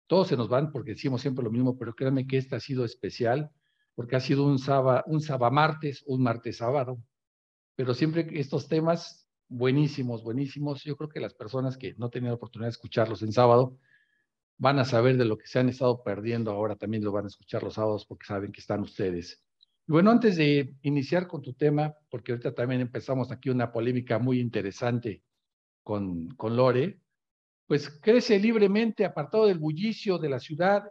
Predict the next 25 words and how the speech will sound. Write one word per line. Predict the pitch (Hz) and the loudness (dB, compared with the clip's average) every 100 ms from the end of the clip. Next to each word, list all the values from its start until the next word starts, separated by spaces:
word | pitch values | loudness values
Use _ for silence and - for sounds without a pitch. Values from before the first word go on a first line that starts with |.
| _ | _
en | 156 170 | -6 -2
un | 208 | 0
ambiente | 175 165 208 202 | 0 0 -2 0
de | 160 | -2
lujo | 175 196 202 | -2 -4 -4
y | |
natural, | 143 165 190 220 214 _ _ _ | -6 -4 -2 -2 -4 _ _ _
vive | 233 233 | -2 2
en | 208 | 2
la | 165 | 0
mejor | 156 - 220 | -2 -2 -4
comunidad | 202 160 156 196 | -2 -2 0 0
de | 196 | -2
Yucatán | 151 147 151 151 214 220 | -6 -6 -6 -4 -6 -4
y | 180 | -4
es | 196 | -4
silvestre | 196 170 170 202 - 165 | -4 -2 0 -2 -4 -16
residencial. | 123 135 120 123 196 220 208 _ _ _ | -14 -10 -8 -6 -4 -4 -6 _ _ _
Así | - 151 262 | -16 -6 -4
es, | 262 - _ | -6 -10 _
es | 202 208 | -8 -6
el | 165 | -6
desarrollo | 127 147 190 185 | -6 -4 -2 0
más | 175 190 180 | 0 -2 -4
exclusivo | 156 151 123 190 180 180 | -12 -10 -6 -2 -2 -4